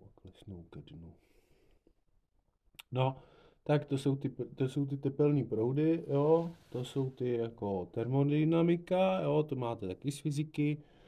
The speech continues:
to jste se určitě učili na základní škole, že ně-, nějaký termodynamický zákon v nějaký podobě existuje, samozřejmě děti, děti se to učí hned, jo.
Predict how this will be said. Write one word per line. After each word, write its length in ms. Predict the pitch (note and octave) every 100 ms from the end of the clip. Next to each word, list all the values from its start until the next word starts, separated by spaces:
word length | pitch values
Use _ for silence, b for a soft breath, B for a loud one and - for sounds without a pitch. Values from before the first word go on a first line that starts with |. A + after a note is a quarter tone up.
| B B -
to 100 | B2
jste 220 | A2 B2
se 160 | - A#2+
určitě 380 | A2 - -
učili 520 | G2+ G2+ - C#3+ C#3 A#2
na 120 | G#2+
základní 500 | A#2 A2+ G#2+ F#2+ E2+
škole, 420 | - C3+ D#3 D3+
že 100 | C3
ně-, 200 | B2+ A2 -
nějaký 340 | B2 G#2+ G#2+ G2+ -
termodynamický 1300 | A#2 A2 A2+ A2 G2+ - - G#2+ G#2+ G#2 G2+ - F2
zákon 340 | A2+ A2 A2
v 60 | G2
nějaký 280 | G2+ F#2+ -
podobě 420 | - D#2 - G2+
existuje, 600 | G2+ A2+ C#3 C#3 C3+ B2
samozřejmě 580 | - G#2 G2 G2 F#2+ F#2
děti, 520 | F2 F#2+ - G#2 G2 -
děti 380 | G2 G2 -
se 140 | F#2+ G#2
to 160 | -
učí 240 | F#2+ - D2 C#2+
hned, 340 | A2 B2+ B2+ A#2+
jo. 200 | A#2+